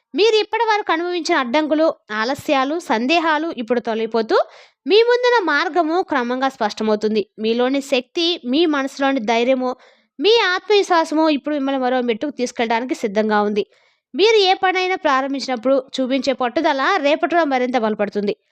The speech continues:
మెల్లగా అడుగులు వేస్తూనే దూరం చేసే మీ స్వభావం ఇప్పుడు మీ గొప్ప బలం అవుతుంది. జీవితంలో క్రమం, సమతుల్యం, క్రమశిక్షణ మీకు సహజమైనవే కావటంతో ఈ గుణాలు ఇప్పుడు మీ విజయానికి మూలాధారాలుగా నిలుస్తాయి.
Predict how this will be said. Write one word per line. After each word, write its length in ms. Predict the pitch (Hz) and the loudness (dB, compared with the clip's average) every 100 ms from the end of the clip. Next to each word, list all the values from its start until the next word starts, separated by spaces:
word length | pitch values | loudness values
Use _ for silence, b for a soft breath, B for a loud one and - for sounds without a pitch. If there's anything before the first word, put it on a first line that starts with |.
| _ _ _ 262 | _ _ _ -4
మెల్లగా 540 | 359 480 440 381 392 | 0 0 2 0 0
అడుగులు 340 | 294 311 359 | -2 -2 -2
వేస్తూనే 420 | 330 302 294 320 330 | 0 0 0 0 2
దూరం 340 | 247 262 294 294 | 2 2 2 0
చేసే 240 | - 285 | 0 -2
మీ 220 | 247 311 | 0 0
స్వభావం 400 | 330 294 262 254 | 0 0 0 0
ఇప్పుడు 340 | 254 220 254 339 | -4 -2 -2 0
మీ 220 | 269 294 | -2 -4
గొప్ప 320 | 214 214 214 | -2 -2 0
బలం 280 | 247 220 233 | -2 -2 -2
అవుతుంది. 340 | 196 202 202 - b b b b | -4 -2 -4 -6 b b b b
జీవితంలో 680 | 208 349 403 403 359 311 330 | -2 2 2 0 -2 -2 -2
క్రమం, 500 | 381 302 269 285 339 | -2 -2 0 0 -2
సమతుల్యం, 640 | 330 269 254 294 277 302 | 0 0 0 0 2 0
క్రమశిక్షణ 720 | 320 254 247 262 269 254 285 381 262 | 0 -2 -2 -2 -4 0 0 0 2
మీకు 300 | 311 370 381 | 2 2 0
సహజమైనవే 800 | 262 240 247 262 240 240 226 - - | 0 0 0 -2 0 0 -2 -2 -2
కావటంతో 640 | 226 247 311 269 277 466 - B B B | 0 0 -2 -6 -4 -6 -8 B B B
ఈ 180 | 302 440 370 | 2 2 4
గుణాలు 300 | 415 453 440 | 2 2 0
ఇప్పుడు 260 | 415 370 381 | -2 -2 -2
మీ 280 | 294 311 320 | -2 -2 0
విజయానికి 540 | 320 254 311 311 302 | -2 0 0 -2 -4
మూలాధారాలుగా 640 | 254 247 254 247 233 233 | -2 0 0 0 0 0
నిలుస్తాయి. 460 | 233 208 202 220 190 | 0 -2 -2 -2 -2